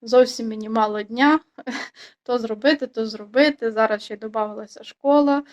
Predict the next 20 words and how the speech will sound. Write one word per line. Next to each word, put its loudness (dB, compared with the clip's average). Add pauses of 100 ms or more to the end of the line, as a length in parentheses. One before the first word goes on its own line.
(520)
е, -14
домашні -6
завдання, 4
уроки. 4
Ой. 2 (1500)
<laughs> -10
Хтось -4
мені 0
там -2
у -4
коментарях 0
писав, 0 (480)
е, -2
з -18
вас, 0
що -2 (760)
Ромочка 2
йде 2
перший, 6
е, 4